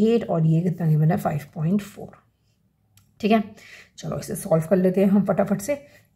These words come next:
एडी निकाल देते हैं बाहर, is equals to, हम क्या करेंगे, सेवन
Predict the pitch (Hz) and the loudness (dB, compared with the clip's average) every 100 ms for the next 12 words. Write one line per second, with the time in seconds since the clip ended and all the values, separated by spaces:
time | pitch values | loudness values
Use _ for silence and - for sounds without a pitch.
0 | _ _ _ 202 196 240 226 196 165 160 | _ _ _ 2 2 4 4 4 4 2
1 | 160 170 170 156 170 202 - 202 175 165 | 0 0 0 0 0 0 2 0 0 -2
2 | 185 165 - 208 240 302 - - - _ | -4 -4 -2 -2 -2 -4 -18 -20 -20 _
3 | - 190 214 214 220 220 285 - _ _ | -4 2 4 4 2 2 0 -4 _ _
4 | - - - 185 233 | -18 -8 0 2 2